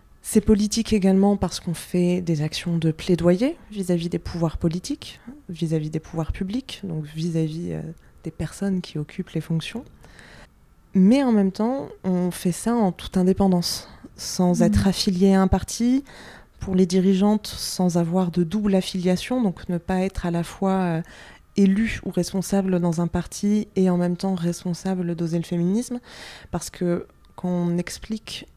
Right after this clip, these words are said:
Speaker 1: euh, la portée de notre action et quels sont nos objectifs, il est extrêmement important pour nous de dire qu'on sera toujours exigeante,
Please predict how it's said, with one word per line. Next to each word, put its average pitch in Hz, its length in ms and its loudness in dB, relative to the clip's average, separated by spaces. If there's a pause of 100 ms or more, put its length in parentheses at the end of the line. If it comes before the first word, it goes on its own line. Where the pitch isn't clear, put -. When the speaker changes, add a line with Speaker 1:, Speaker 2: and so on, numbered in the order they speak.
(120)
Speaker 1:
euh, - 160 -8 (560)
la 175 140 2
portée 196 340 -2
de 208 60 2
notre 190 340 -2
action 196 600 -6
et 156 440 -4
quels 175 120 -6
sont - 180 -4
nos 170 180 0
objectifs, - 680 -10 (640)
il 170 140 -2
est 170 140 0 (240)
extrêmement 185 420 -4
important 175 380 -4
pour 180 180 -2
nous 208 160 4
de 196 120 -2
dire 190 280 -2
qu'on 180 160 -2
sera 190 480 -6
toujours 202 600 -4 (260)
exigeante, 196 800 -2